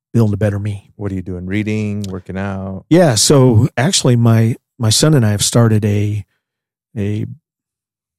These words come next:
Speaker 1: well, my son is my coach in a lot of ways. Uh, spiritually, he, he called me on Friday night a few weeks back and said, "You have time for a forty-five minute Bible study." And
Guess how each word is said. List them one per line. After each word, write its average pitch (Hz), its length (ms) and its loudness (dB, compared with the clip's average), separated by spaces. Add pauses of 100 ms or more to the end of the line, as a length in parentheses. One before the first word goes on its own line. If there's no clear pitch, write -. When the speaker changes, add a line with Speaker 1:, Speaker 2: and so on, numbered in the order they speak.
(320)
Speaker 1:
well, 107 80 -2
my 104 100 0
son 120 240 2
is 113 160 0
my 101 100 -4
coach - 440 -6
in 104 100 -4
a 101 80 -6
lot 110 180 -2
of 107 60 -2
ways. 98 480 -6
Uh, - 180 -8
spiritually, 110 640 0
he, 104 480 -4 (1120)
he 123 80 0
called 113 300 2
me 107 100 2
on 101 280 -2
Friday 104 800 -6 (100)
night 104 400 -6 (400)
a - 40 -6
few 117 200 4
weeks 104 200 2
back 104 300 -2
and 113 80 0
said, 107 340 -4 (580)
"You 120 80 0
have 107 80 2
time 107 200 2
for 107 80 -6
a 101 40 -4
forty-five 107 380 -2
minute 101 180 -6
Bible 113 200 -2
study." - 300 -8 (1120)
And 107 340 2